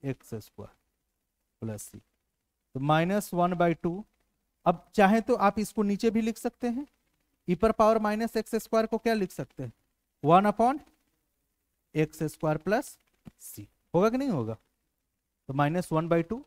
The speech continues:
e पर पावर एक्स स्क्वायर प्लस क्या हो जाएगा, c हो जाएगा, यही होगा ना, कोई दिक्कत? और कुछ इंपॉर्टेंट कुछ अलग-अलग और क्वेश्चंस करा रहे, तो सारा क्वेश्चंस जो है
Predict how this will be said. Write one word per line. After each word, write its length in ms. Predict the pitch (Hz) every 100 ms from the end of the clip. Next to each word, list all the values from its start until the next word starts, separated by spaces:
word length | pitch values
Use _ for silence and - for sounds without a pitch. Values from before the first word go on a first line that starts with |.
| -
e 60 | 135
पर 140 | 135
पावर 220 | - 131
एक्स 180 | 127 -
स्क्वायर 280 | 131 - 131
प्लस 220 | 147 151
क्या 140 | -
हो 100 | 147
जाएगा, 320 | 147 160 165 247 _ _ _ _
c 200 | - 110
हो 160 | 92 92
जाएगा, 320 | - - 117 _ -
यही 100 | 160
होगा 220 | 190 170
ना, 120 | 240 233 - _ _ _ - _ _ _ -
कोई 80 | 156
दिक्कत? 480 | - 233 170 - - - _ _ _ _ _ _ _ _ _ _ _ _ _ _ _ _ _ _ _ _ _
और 120 | 175 180
कुछ 300 | 202 - - - _ _ _ _ _ _ _
इंपॉर्टेंट 580 | 180 - 180 180 208 196
कुछ 280 | - 202 -
अलग-अलग 460 | 165 175 180 175
और 140 | 175 165
क्वेश्चंस 380 | 170 - 170
करा 260 | - 156 151
रहे, 120 | 165
तो 120 | 160
सारा 280 | 180 175 160
क्वेश्चंस 420 | 165 170 - 165 -
जो 100 | 175
है 140 | 214